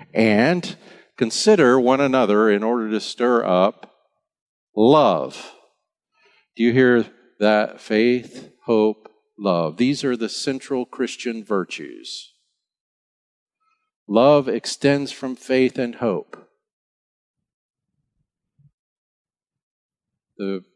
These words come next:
writer of Galatians, I believe it was, put it like this, "Nothing counts except faith working through love."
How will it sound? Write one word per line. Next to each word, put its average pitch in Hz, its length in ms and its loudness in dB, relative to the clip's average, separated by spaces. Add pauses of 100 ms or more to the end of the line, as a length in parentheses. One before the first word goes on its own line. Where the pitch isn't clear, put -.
(140)
writer 110 280 2
of 98 140 -2
Galatians, 104 480 2
I 90 80 -4
believe 95 260 -4
it 98 40 -4
was, 101 280 0
put 107 180 -4
it 101 60 0
like 101 220 0
this, 107 320 0
"Nothing 156 420 0
counts 139 400 0
except 113 400 0
faith 139 680 4 (200)
working 143 360 4
through 139 300 6
love." 131 600 2